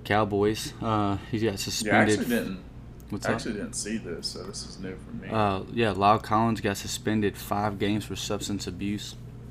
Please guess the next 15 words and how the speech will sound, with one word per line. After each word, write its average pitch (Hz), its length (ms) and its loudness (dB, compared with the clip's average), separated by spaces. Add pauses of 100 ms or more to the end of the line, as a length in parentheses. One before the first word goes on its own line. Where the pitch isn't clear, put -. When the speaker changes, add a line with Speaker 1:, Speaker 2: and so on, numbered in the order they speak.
(240)
Speaker 1:
Uh, 101 60 -2
I'm 90 300 -2
not 104 200 0
sure 107 440 -4 (480)
of 104 340 0
the 101 120 -4
details 113 680 2
on 98 140 0
that. 101 140 2
I'm 104 100 2
not 104 180 0
sure 107 200 0
if - 120 -6
it's, - 240 -4
uh, 95 360 -6